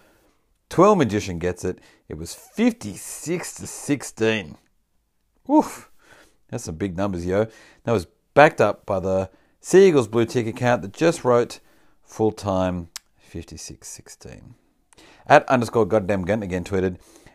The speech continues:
"Manly ain't winning shit now. Fifties on ya. See ya next year." So thank you for the fifty point, uh, idiot tweet, letting us know that Manly have finished for the year.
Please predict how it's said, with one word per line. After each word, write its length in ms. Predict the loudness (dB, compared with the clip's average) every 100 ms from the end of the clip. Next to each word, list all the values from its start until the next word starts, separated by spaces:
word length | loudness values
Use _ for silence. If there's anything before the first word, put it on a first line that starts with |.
| 0
"Manly 340 | 2 4 2
ain't 220 | 0 0 0
winning 220 | -2 -2
shit 320 | -2 0 0
now. 240 | -2 -2
Fifties 540 | -2 0 0 0 -4 -4
on 340 | -4 -4 -2
ya. 240 | -2 -4 -6
See 440 | -8 -4 -2 -2
ya 80 | -2
next 420 | -4 -6 -8 -8
year." 240 | -4 -2
So 140 | -4 -6
thank 300 | -4 -2 0
you 200 | -2 -2 -8 _ _ _
for 180 | _ -6
the 320 | -6 -6 -8 -14 _ _ _ _ _ _ _ _ -2
fifty 260 | -2 0
point, 500 | -2 0 0 -2 -8 -20 _ _ _ _ _
uh, 420 | -12 -12 -12 -16 -16
idiot 460 | -6 -2 0 -2 -6 -20
tweet, 360 | -2 0 0 -4 _ _ _ _
letting 240 | -8 -6
us 120 | -8
know 100 | -8
that 160 | -8 -8
Manly 420 | -10 -8 -8 -10 -16 _ _
have 80 | -20
finished 240 | -16 -16 -14
for 120 | -8
the 80 | -6
year. 220 | -6